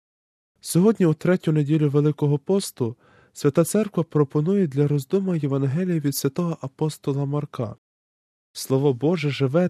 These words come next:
та актуальне, звернене до кожного з нас. Найперше читаємо.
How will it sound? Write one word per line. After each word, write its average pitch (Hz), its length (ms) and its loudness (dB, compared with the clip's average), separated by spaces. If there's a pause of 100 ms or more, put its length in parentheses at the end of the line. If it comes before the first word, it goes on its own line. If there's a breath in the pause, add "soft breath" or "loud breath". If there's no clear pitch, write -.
та - 160 -2
актуальне, 165 760 -4
звернене 165 640 -4
до 147 160 -4
кожного 147 520 -2
з 131 140 -8
нас. 117 400 -12 (1040)
Найперше 151 500 2
читаємо. 110 680 -4